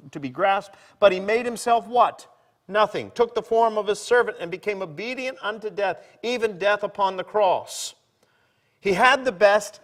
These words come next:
he let it go. But then what? As a result of his obedience, "God hath highly exalted him and given him that name which is above every name, that at the name of Jesus every knee should bow and every tongue confess that he is Lord, to the glory of God the Father."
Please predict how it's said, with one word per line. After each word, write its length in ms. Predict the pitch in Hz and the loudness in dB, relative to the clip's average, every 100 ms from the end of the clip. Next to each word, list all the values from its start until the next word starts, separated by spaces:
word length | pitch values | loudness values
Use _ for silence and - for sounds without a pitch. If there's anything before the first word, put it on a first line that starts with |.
| _ | _
he 160 | - 196 | -6 2
let 220 | 180 220 | 4 6
it 200 | 220 156 | 4 0
go. 320 | 208 190 131 | 2 4 2
But 300 | 127 214 - | 2 0 4
then 280 | 247 277 262 | 2 2 0
what? 420 | 269 240 135 - _ - | 0 0 -2 -12 _ -4
As 160 | 180 | -4
a 40 | 175 | -2
result 380 | 180 165 247 269 | -2 2 2 2
of 80 | |
his 120 | 240 208 | -2 -6
obedience, 720 | 175 240 254 254 247 240 - _ _ _ _ _ | -6 -6 -4 -4 -4 -8 -16 _ _ _ _ _
"God 340 | - 180 185 | 2 4 4
hath 300 | 160 156 139 | 0 -6 -6
highly 760 | - - - 185 185 185 180 175 - | -8 -18 -2 0 0 -2 -6 -8 -10
exalted 840 | 139 110 101 113 156 170 170 165 | -10 -10 -16 -2 2 2 -2 -12
him 400 | 143 151 156 151 156 | -12 -8 -8 -8 -12
and 240 | 120 113 110 | -14 -14 -10
given 240 | 147 160 | -8 -8
him 280 | 135 147 131 | -8 -12 -4
that 280 | 131 135 123 | -4 -4 -8
name 240 | 123 135 | -12 -10
which 160 | 123 - | -12 -14
is 140 | 117 | -16
above 300 | 110 117 113 - | -8 -6 -6 -8
every 240 | 131 131 | -8 -8
name, 300 | 120 104 107 | -10 -12 -10
that 140 | 104 | -12
at 60 | 101 | -12
the 80 | 110 | -14
name 240 | 110 113 | -14 -14
of 100 | 107 | -14
Jesus 340 | 98 110 107 107 | -14 -16 -14 -12
every 200 | 104 107 | -12 -12
knee 180 | 107 | -14
should 240 | 107 110 95 | -16 -18 -14
bow 200 | 98 95 | -10 -10
and 100 | 92 | -12
every 160 | 92 92 | -16 -16
tongue 240 | 104 92 | -16 -16
confess 400 | - 87 95 90 | -18 -14 -14 -12
that 180 | 90 87 | -14 -16
he 320 | 104 104 95 | -16 -16 -14
is 220 | 95 92 | -16 -16
Lord, 340 | 95 95 95 92 - _ | -12 -8 -8 -10 -20 _
to 100 | _ | _
the 80 | 98 | -18
glory 400 | 90 95 92 90 | -12 -6 -6 -6
of 120 | 98 | -12
God 320 | 87 87 87 82 | -14 -10 -10 -12
the 80 | |
Father." 380 | - 95 90 90 | -14 -8 -8 -10